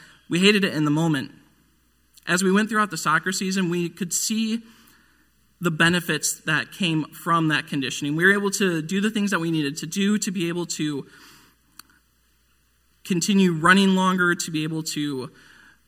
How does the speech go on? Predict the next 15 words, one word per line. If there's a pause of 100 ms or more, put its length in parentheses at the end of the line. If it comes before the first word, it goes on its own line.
(120)
do
various
moves
and
that
sort
of
thing. (1400)
We
were
able
to
endure
and
persevere.